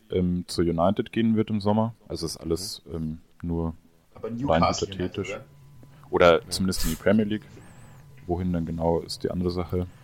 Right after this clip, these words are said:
Speaker 1: Und
Speaker 2: Schätzt
Speaker 1: die
Speaker 2: das
Speaker 1: Frage
Speaker 2: jetzt?
Speaker 1: ist halt irgendwann, ob, ja, ob du Hummels oder wie lange du Hummels noch geben willst. Und Zagadou hat mich halt in den letzten Monaten eigentlich, oder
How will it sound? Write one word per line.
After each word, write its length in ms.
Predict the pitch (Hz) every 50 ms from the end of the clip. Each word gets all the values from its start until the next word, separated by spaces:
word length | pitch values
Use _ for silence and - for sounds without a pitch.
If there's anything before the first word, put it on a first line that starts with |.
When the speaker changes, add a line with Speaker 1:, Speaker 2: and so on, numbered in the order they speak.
| - - -
Speaker 1:
Und 120 | 90 90
Speaker 2:
Schätzt 180 | 87 90 - -
Speaker 1:
die 40 | 92
Speaker 2:
das 80 | -
Speaker 1:
Frage 240 | - 82 82 87 90 90
Speaker 2:
jetzt? 100 | 82 -
Speaker 1:
ist 60 | -
halt 280 | 87 82 80 - - -
irgendwann, 540 | 85 82 87 82 - - 85 82 85 82 -
ob, 140 | - 80 - - - _ _ _ _ _ _ _ _ _ _ _
ja, 120 | 80 76
ob 260 | 78 82 73 78 - -
du 160 | 92 82 78
Hummels 440 | 92 90 90 90 85 - - - -
oder 180 | 60 - 85 80
wie 60 | 90
lange 220 | 90 87 85 85
du 120 | 82 85 -
Hummels 400 | 87 87 85 82 - - - -
noch 320 | 82 80 80 - - - - _ _ _ _ _
geben 300 | - 82 82 85 85 78
willst. 440 | - 87 87 82 - - - - - _ _ _ _ _ _ _ _ _ _ _ _ _ _ _
Und 240 | 80 82 82 78
Zagadou 500 | - - 82 80 87 85 82 87 87 85
hat 120 | 87 85 -
mich 160 | 87 82 -
halt 180 | 85 82 80 -
in 60 | 82
den 100 | 82 80
letzten 560 | 82 80 - - - - 82 82 82 - - _ _ - _ _ _ _ _
Monaten 640 | 78 82 85 85 87 85 85 80 _ 85 82 82
eigentlich, 440 | - - 82 82 82 - - - - -
oder 200 | - 78 78